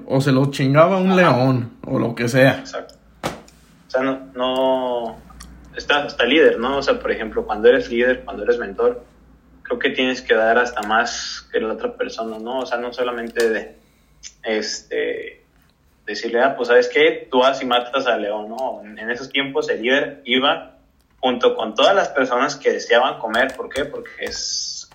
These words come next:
Speaker 2: como se les pagaba, ¿no? Su esfuerzo y todo eso, ¿no?
Speaker 1: Sí,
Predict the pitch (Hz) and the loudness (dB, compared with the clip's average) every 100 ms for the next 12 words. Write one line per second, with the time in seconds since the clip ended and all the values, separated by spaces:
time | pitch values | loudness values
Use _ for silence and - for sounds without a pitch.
0 | - - - 123 117 110 107 104 110 104 | -20 -10 -4 -4 -2 -2 -4 -6 -8 -8
1 | - 107 113 135 117 117 131 - - - | -2 4 6 6 4 2 -2 -2 -6 -4
2 | 139 127 120 - 113 110 113 117 - - | -4 -4 -8 -8 -8 -8 -8 -12 -14 -18
3 | _ | _